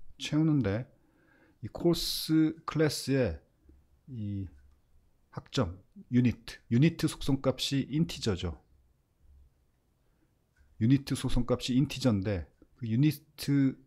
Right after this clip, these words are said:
속성의 인티저로 변환하기 위해서, 아, 인티저로 저장하기 위해서 입력된 삼학점 문자열을 인티저로 변환할 때 그때 에러가 난 겁니다.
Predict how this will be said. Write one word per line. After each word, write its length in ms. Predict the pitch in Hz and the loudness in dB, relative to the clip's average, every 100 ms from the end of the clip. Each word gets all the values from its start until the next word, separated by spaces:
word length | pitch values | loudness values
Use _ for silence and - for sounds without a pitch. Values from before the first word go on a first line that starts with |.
| _ - | _ -18
속성의 920 | - - - 131 127 127 139 147 139 - - - - _ _ _ _ - | -12 -8 -2 2 4 4 4 2 -2 -14 -20 -20 -20 _ _ _ _ 2
인티저로 520 | 135 139 135 135 131 | 2 2 2 4 2
변환하기 560 | 110 113 117 113 113 92 | 2 2 2 2 0 0
위해서, 340 | 98 92 101 - | 0 0 -4 -2
아, 100 | 107 | 0
인티저로 460 | 123 135 131 127 | 0 2 2 2
저장하기 480 | 113 104 113 110 101 | 2 0 2 2 0
위해서 420 | 92 87 107 82 - | -2 -2 -4 -4 0
입력된 480 | 113 127 - 127 | 2 2 2 0
삼학점 500 | 120 160 160 - 151 | 2 0 0 -2 0
문자열을 720 | 127 98 - 110 95 92 120 - _ _ | 0 0 -2 0 0 -2 -4 -10 _ _
인티저로 460 | 117 113 - 117 107 | -2 0 0 0 0
변환할 500 | 101 101 101 104 - | 0 0 0 -2 -4
때 200 | 139 147 _ _ - | -6 -6 _ _ -14
그때 260 | 117 139 | -6 -2
에러가 200 | 101 87 | 0 0
난 180 | 85 80 | -2 -6
겁니다. 360 | 76 71 - | -8 -12 -16